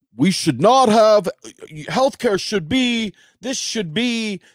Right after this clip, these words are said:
this should be a right, that should be a right." But who is willing to face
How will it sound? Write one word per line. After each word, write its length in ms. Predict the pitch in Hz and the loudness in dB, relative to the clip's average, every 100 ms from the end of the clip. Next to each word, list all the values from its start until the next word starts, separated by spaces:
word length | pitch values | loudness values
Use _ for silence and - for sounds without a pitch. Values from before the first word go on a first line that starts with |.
| - | -10
this 120 | 233 | -8
should 240 | - 254 | -6 -6
be 120 | 185 226 | -4 -2
a 80 | |
right, 420 | 208 170 226 196 - | 0 0 0 -2 -8
that 260 | - 214 - | -6 -6 -6
should 200 | - 196 | -10 -8
be 120 | 202 | -4
a 40 | |
right." 300 | 185 196 170 - _ _ _ _ _ _ _ _ _ _ _ | -2 -2 -4 -8 _ _ _ _ _ _ _ _ _ _ _
But 160 | 120 | -18
who 520 | - 107 247 190 101 95 _ _ _ _ _ _ _ _ _ _ _ _ _ _ _ _ - | -12 -4 -2 -2 -4 -10 _ _ _ _ _ _ _ _ _ _ _ _ _ _ _ _ -12
is 160 | 131 | -10
willing 480 | 123 135 190 208 208 | -6 -4 -2 -4 -8
to 280 | - 170 131 | -12 -16 -16
face 920 | _ _ 196 165 98 - - - | _ _ -4 -4 -6 -12 -14 -16